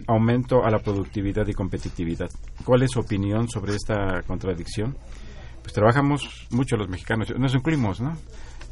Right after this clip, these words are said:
Y, y, y, y, y en promedio, pues somos de los que menos salarios tenemos con respecto en, a nivel mundial. ¿Les parece que lea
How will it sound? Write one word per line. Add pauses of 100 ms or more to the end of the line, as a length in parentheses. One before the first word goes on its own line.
(160)
Y,
y,
y,
y,
y
en
promedio,
pues
somos
de
los
que (180)
menos
salarios
tenemos
con
respecto
en, (200)
a
nivel
mundial. (760)
¿Les
parece
que
lea